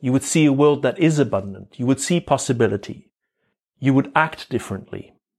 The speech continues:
You could shift your emotions away from this fear and this struggle, which are paralyzing us. Our feelings can change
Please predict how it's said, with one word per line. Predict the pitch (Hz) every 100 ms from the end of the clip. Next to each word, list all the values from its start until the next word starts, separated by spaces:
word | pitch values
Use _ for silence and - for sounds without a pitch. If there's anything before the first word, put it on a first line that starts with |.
| _ _ _ _ _ _ -
You | 139
could | 151 131
shift | - 180 180 - -
your | 139 139
emotions | 135 143 165 - 113 101 -
away | 127 123 135 156 143
from | - 117
this | 113 110 -
fear | - 147 123 98
and | - 110
this | 104
struggle, | - - 147 120 101 101 _ _ _ _
which | 127 120
are | 120
paralyzing | - - 151 151 123 104 98 101
us. | 92 - - - _ _ _ _ _ _ _ _ _ _ _ _ -
Our | 123
feelings | - - 190 180 139 117 -
can | 120 110
change | - 170 175 151 113 101 -